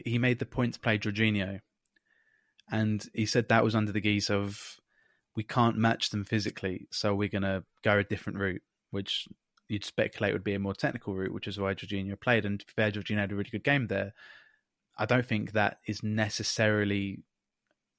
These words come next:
that, that would mean that he'd definitely have a good game this Saturday, 'cause, you know, Newcastle back then,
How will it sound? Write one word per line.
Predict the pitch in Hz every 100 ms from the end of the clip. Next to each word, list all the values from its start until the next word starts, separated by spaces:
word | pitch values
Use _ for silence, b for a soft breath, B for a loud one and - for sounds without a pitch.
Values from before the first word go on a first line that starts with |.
| -
that, | 113 113
that | 113 117
would | 107
mean | 113 113 107
that | 104
he'd | 104
definitely | 117 107 110
have | 101
a | 101
good | 107
game | - 104 98
this | 113 -
Saturday, | 92 - - 98 117 -
'cause, | 107 101 -
you | 107 101
know, | 101 107 _ B B B B _ _ _ _ _ _ - 110 _ _ _ -
Newcastle | 123 117 117 -
back | 107 113 -
then, | 117 110 107